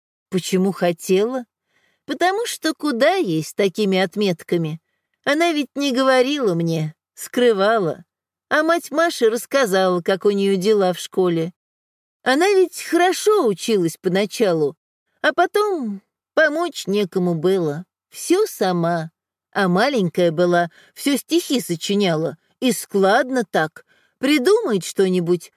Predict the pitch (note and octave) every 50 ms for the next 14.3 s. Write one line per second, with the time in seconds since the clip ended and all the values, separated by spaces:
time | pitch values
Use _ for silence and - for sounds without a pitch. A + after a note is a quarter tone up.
0 | _ _ - - A#3 A3+ - C4 C4+ C#4 C4+ - - - C#4+ D4 D4+ D4 C#4 C#4+
1 | D4+ E4+ G4+ G#4 - A#3 G3+ F#3 A#3 C4+ C#4 C4+ G3+ - - F#3 E3 D3 D#3 D#3
2 | D#3+ E3 D#3+ - _ - _ _ _ _ - C4+ C4+ G3+ - - - A#3 A3+ -
3 | A#3+ A3+ F3+ - A3 A3+ A3 G#3+ B3 D4 E4 D#4 C4 A3+ G#3 F#3+ F3 E3+ _ _
4 | _ _ _ _ - - E4 E4+ C4+ G#3 - - E3+ F3 D#3+ - F3+ E3 - F#3
5 | F#3+ G#3 G#3+ - - - G3+ F#3 D#3+ D3 D3 D3 - - - _ _ _ _ _
6 | _ _ - - G3 F#3+ E3 - F#3+ F#3 F3 - - G3 F3+ F3+ F#3+ G#3+ C4 B3+
7 | - - A#3 A3+ G#3 G3 _ _ _ _ _ _ _ _ - - A3+ A3 A#3 B3+
8 | D#4 F4 - - C4+ G#3 - A3+ G#3+ G3 A#3 B3 B3 A#3+ G#3+ - - - - G#3+
9 | G#3 G#3 G#3+ A3+ A3+ G#3+ G#3+ G#3+ G#3 - G#3 G3 F#3 E3 F#3 A3 B3 - - G3+
10 | - - G#3 F#3+ - - - G#3 G#3 G#3+ A#3 B3 B3+ C4 B3 A#3+ B3+ B3+ A3 A3+
11 | A#3 - _ _ _ _ _ _ _ _ _ _ _ _ _ _ - - B3 A3
12 | B3+ C#4 C#4+ C#4 F4 F4 - - - - - - A3+ F3 C3 D#3+ _ _ _ _
13 | _ - - D4 C#4+ D4 D#4 D#4+ D#4+ - - D4 - - F#4 G4 F#4+ D#4+ B3 G#3+
14 | F#3+ G3+ A3 C#4+ E4